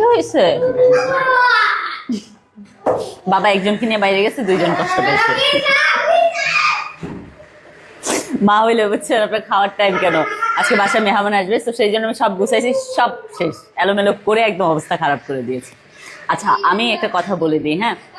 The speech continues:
যারা আমার ভিডিও দেখেন তাদেরকে আমি বলি, আমি কিন্তু এখানে দুইটা আঙ্গুর নিয়েছি, নিয়ে তারপর জুস করেছি, আর এক টুকরা অল্প একটা সাইজে স্লাইস করা ওয়াটারমেলন, মানে ওয়াটারমেলন নিয়েছি, so ওটা দিয়ে জুস করেছি। এটা just খাওয়ার কারণ হলো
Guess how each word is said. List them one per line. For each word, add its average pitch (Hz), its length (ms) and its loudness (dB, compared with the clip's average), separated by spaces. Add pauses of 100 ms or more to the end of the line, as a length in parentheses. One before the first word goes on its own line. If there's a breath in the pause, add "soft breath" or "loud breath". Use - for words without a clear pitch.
(340)
যারা 196 220 2
আমার 220 220 0
ভিডিও 196 200 0 (120)
দেখেন 220 280 -2
তাদেরকে 165 360 0
আমি 165 100 2 (100)
বলি, 143 180 0 (220)
আমি 196 120 0 (100)
কিন্তু 220 200 -2 (120)
এখানে 214 200 0 (100)
দুইটা 208 260 2
আঙ্গুর 202 240 -2 (280)
নিয়েছি, 156 280 0 (120)
নিয়ে 185 220 2
তারপর 160 280 0
জুস 151 160 -4 (100)
করেছি, 135 260 -4 (180)
আর 143 80 2 (220)
এক 202 60 -2 (120)
টুকরা 233 280 0 (200)
অল্প 214 140 -2 (140)
একটা 233 220 -6
সাইজে 180 260 2 (100)
স্লাইস 165 260 2 (100)
করা 196 200 2
ওয়াটারমেলন, 147 480 -2 (300)
মানে 139 200 -2
ওয়াটারমেলন 143 520 0
নিয়েছি, 135 320 -6
so - 100 -4
ওটা 147 160 -4
দিয়ে 143 140 2
জুস 131 200 -6
করেছি। - 260 0 (420 loud breath)
এটা 202 140 2 (100)
just 226 180 0 (100)
খাওয়ার 185 260 2 (120)
কারণ 160 200 2 (120)
হলো 208 160 0